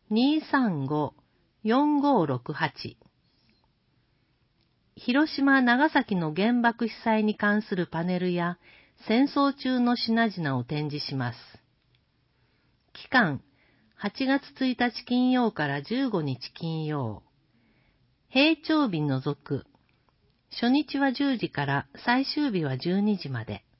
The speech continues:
場所、市役所エントランスホール。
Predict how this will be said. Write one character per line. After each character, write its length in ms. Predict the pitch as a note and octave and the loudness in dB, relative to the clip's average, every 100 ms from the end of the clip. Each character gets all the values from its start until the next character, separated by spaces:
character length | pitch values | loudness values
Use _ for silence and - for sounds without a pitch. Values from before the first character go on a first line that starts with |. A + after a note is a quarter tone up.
| _ _ _ _ _ _ _ _ | _ _ _ _ _ _ _ _
場 160 | F3 F#3 | -2 -2
所、 280 | - G#3 F3 _ _ _ _ - | 0 -2 -2 _ _ _ _ -16
市 220 | - A3+ | -6 0
役 260 | C4+ - | 0 0
所 300 | - D#3+ C#3 - | -6 -4 -4 -4
エ 140 | F3 | -2
ン 100 | A3 | -2
ト 140 | - A#3 | 0 0
ラ 140 | A3+ | 2
ン 80 | A3 | 0
ス 160 | - | -2
ホ 260 | G3+ G3+ E3 | -2 0 0
ー 40 | |
ル。 200 | B2+ A2+ | -2 -6